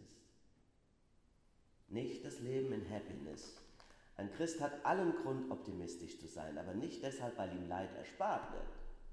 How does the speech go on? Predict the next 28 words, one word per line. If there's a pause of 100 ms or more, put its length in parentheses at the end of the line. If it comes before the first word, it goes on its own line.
(160)
Im
Gegenteil. (1000)
Christinnen
und
Christen
nehmen
ihr
Kreuz
auf
sich
und
sind
bereit,
es
zu (120)
tragen. (300)
Eine
schwere
Krankheit. (1400)
Das
ist
eine (460)
geistliche
Aufgabe,
dazu
Ja (100)
zu
sagen.